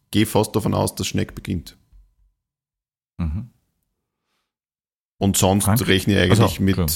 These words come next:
Speaker 1: dem gleichen Personal, also ganz vorne, ähm, rechne ich mit dem gleichen Personal wie, wie zuletzt.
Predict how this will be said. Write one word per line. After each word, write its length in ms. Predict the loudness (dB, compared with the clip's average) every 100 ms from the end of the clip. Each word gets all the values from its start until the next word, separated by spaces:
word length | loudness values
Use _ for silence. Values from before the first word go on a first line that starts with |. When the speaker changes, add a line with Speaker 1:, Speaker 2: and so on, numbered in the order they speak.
| -8 _ _ -6
Speaker 1:
dem 160 | -6 -6 _ -6
gleichen 420 | 0 0 0 -2
Personal, 500 | 0 -2 0 2 2
also 360 | 2 0 0 -2 -4
ganz 180 | -4 -4
vorne, 440 | -2 0 2 0 -6 -20 -20 _ _ _ _ -4
ähm, 580 | 2 2 2 0 0 -2
rechne 320 | -2 -2 -2
ich 60 | -2
mit 140 | -4
dem 100 | -4
gleichen 260 | -4 -4 -4
Personal 500 | -4 -4 -4 -4 -4
wie, 240 | -6 -8 -10
wie 120 | -14
zuletzt. 500 | -10 -8 -8 -8 -18